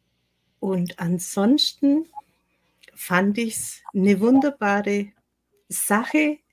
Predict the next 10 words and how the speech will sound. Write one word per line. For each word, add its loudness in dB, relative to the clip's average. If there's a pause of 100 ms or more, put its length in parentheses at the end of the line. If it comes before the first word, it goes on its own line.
(400)
wie 0
wieder 6
mal 4
innerhalb 0
von -2
fünf 2
Tagen 0
etwas -4
aus -6
dem -6